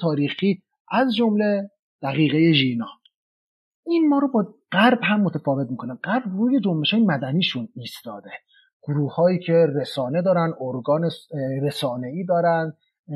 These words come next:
نشست برگزار می‌کنن، همایش برگزار می‌کنن، ام، چی چی سالانه دارن، بودجه دارن،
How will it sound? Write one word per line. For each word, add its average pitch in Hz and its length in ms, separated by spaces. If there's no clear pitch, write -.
نشست 156 480
برگزار 160 500
می‌کنن، 151 920
همایش 131 500
برگزار 160 460
می‌کنن، 151 720
ام، 139 520
چی - 200
چی 170 240
سالانه 135 640
دارن، 170 640
بودجه 143 520
دارن، 180 560